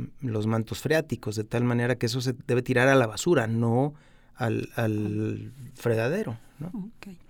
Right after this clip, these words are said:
Speaker 2: Una vez que una persona ya tiene alguna enfermedad cardiovascular, ¿cuáles serían, em,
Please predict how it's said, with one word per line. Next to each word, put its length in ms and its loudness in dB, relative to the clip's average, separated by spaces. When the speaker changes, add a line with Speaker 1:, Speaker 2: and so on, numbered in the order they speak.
Speaker 2:
Una 220 12
vez 240 12
que 200 12
una 180 8
persona 460 4
ya 120 6
tiene 520 4
alguna 760 6
enfermedad 640 2
cardiovascular, 880 2
¿cuáles 320 8
serían, 640 6
em, 280 0